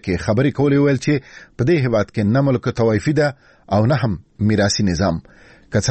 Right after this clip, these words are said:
هم ښاغلي غني د چا نوم وانه خست، خو د چارو یو شمېر څېړونکي وایي، د ولسمشر غني دا څرګندونه یو وروستیو سیاسي جریاناتو ته یو واضح پیغام دی.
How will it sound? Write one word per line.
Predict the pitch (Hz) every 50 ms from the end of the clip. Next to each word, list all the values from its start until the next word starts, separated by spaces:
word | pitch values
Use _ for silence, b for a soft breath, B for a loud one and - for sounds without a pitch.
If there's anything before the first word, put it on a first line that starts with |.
| 113 110
هم | 120 127 117 110
ښاغلي | - - 113 101 107 117 120 107
غني | 107 117 123 120
د | 104 98 -
چا | 120 113
نوم | 123 127 127
وانه | 120 117 127 151
خست، | - - 117 - - -
خو | 110
د | 101 98 -
چارو | - 131 127 123 123
یو | 123 127
شمېر | 117 - - 131 117 98 -
څېړونکي | - 110 123 160 147 - - 131
وایي، | 139 139 139 131 B B B B B B B -
د | - 98
ولسمشر | 104 107 - - 123 - - 123 117
غني | 101 123 131 131 123
دا | 120 110
څرګندونه | - - 113 110 107 120 120 110 120 127 147 147
یو | 135 123 113
وروستیو | 104 - - 139 131 120 101
سیاسي | - 120 110 101 - 123 120 104
جریاناتو | 117 113 113 110 104 120 135 131 - 117
ته | - 147 143 131 B B B B B B 107 107
یو | 95 95 101
واضح | 101 95 - 110 - - -
پیغام | 117 107 92 104 95 80 80
دی. | 82 85 78